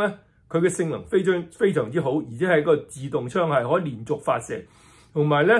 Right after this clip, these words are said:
佢嘅準確度都好高嘅，即係喺，喺少過三百碼。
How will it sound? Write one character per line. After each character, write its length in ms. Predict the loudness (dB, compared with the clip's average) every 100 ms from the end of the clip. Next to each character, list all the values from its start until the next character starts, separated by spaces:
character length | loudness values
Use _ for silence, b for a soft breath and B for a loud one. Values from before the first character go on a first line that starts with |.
| 0 -12 -2
佢 380 | 4 4 2 2
嘅 300 | 6 6 4
準 260 | -2 0
確 260 | 0 0 0
度 180 | -4 0
都 140 | 0
好 60 | 0
高 160 | 4 2
嘅， 180 | 2 0
即 100 | 2
係 80 |
喺， 240 | 2 0 -4 -16 _ _ 0
喺 120 | 0 0 -2
少 80 | -2
過 280 | 2 0
三 280 | 2 2 2
百 80 | 0
碼。 340 | -2 -6 -8